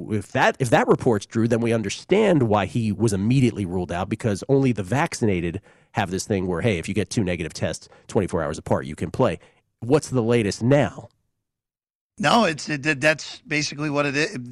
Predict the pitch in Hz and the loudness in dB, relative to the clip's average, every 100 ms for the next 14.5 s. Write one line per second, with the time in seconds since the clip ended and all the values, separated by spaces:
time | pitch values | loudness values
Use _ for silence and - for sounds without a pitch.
0 | 123 _ _ - 139 - - 151 160 160 | -16 _ _ -2 0 0 0 0 2 2
1 | 151 143 131 110 - 143 175 165 165 180 | 0 -2 -6 -6 0 4 6 4 0 0
2 | 151 127 - 156 127 262 143 226 240 233 | 0 0 0 -2 4 4 6 6 4 2
3 | 185 190 160 165 147 123 135 131 110 101 | 6 4 4 4 6 8 6 4 2 4
4 | 127 - - - 156 156 110 - 170 220 | 2 0 -8 -8 0 0 0 -2 -2 0
5 | - 220 202 - 180 165 165 151 139 120 | 2 2 2 -2 -4 0 2 2 2 2
6 | 170 165 131 - 147 131 117 135 123 113 | 2 0 -8 -6 -6 -4 -2 2 2 2
7 | 78 65 151 139 117 147 135 127 - - | 0 0 0 0 -6 -4 -4 -4 -8 -8
8 | 123 151 127 - - 135 123 - - _ | -4 0 -2 -4 -2 -2 -2 -6 -20 _
9 | - 151 180 180 165 135 - 165 151 143 | -6 -4 0 0 -2 -4 -2 0 0 -4
10 | 123 143 120 117 117 170 208 175 156 139 | -6 -6 -6 -6 -4 0 0 0 -2 -4
11 | 127 156 139 127 - 175 151 98 127 110 | -4 -4 -2 -4 0 0 0 -2 0 0
12 | 69 - - 220 208 202 170 156 156 139 | -2 -10 2 4 4 4 4 4 4 2
13 | 123 120 113 160 151 226 135 107 135 113 | 0 2 2 6 6 6 4 4 4 4
14 | 107 110 82 67 | 4 2 0 -4